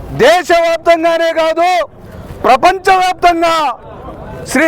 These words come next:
వెంకటేశ్వర స్వామి టెంపుల్కి చెడ్డ పేరు వచ్చే విధంగా ఈ కూటమి ప్రభుత్వం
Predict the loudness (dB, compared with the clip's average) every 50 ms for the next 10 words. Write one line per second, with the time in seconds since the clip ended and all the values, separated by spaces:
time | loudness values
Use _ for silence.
0 | 0 0 -2 -2 -2 -2 0 0 0 0 0 0 0 0 0 0 0 -2 -4 -6
1 | -8 -2 0 2 2 2 0 -4 -8 -8 -4 0 2 2 2 2 0 0 0 0
2 | 0 0 0 0 0 -2 -4 -8 -14 -20 -20 -20 -20 -18 -18 -18 -16 -16 -16 -16
3 | -14 -4 0 2 2 4 4 2 2 4 4 2 2 2 0 -2 -2 0 0 0
4 | 0 0 0 -2 -2 -2 -2 -2 -2 -2 -2 -2 -4 -6 -12 -20 -20 -18 -6 -2
5 | -2 0 0 -2 -2 -2 0 0 2 2 0 0 0 0 0 0 0 0 0 0
6 | -2 -2